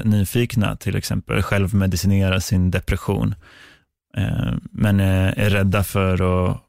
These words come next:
att göra det. Och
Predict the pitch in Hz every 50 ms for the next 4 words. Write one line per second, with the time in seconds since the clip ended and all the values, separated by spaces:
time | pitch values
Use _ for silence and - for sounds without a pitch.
0 | _ - - 104 104 104 101 98 98 113 117 110 55 - - - _ _ _ _
1 | _ _ _ _ _ _ _ _ _ _ _ _ _ _ _ _ _ _ _ -
2 | - 101 101 98 95 95 95 95 95 95 92 -